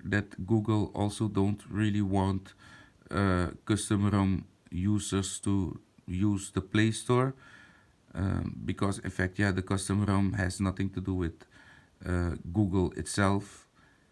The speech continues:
This was independent, uh, in-, independently developed. So yeah, Google is like, "Hey, you know, find your own apps."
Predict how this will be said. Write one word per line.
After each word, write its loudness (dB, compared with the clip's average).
This -6
was -6
independent, 2
uh, 0
in-, 0
independently 0
developed. 0
So -6
yeah, 2
Google 0
is -4
like, -2
"Hey, -2
you -6
know, 0
find 4
your 4
own 2
apps." -6